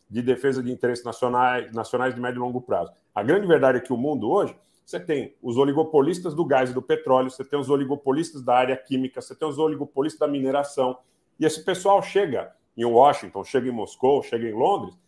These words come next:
e diz para os seus respectivos governos e representantes:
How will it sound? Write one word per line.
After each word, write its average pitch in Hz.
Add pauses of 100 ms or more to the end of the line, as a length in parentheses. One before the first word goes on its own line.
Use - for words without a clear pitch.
(240)
e 156
diz 170
para 180
os 180
seus 175
respectivos 156
governos 139
e 151
representantes: 147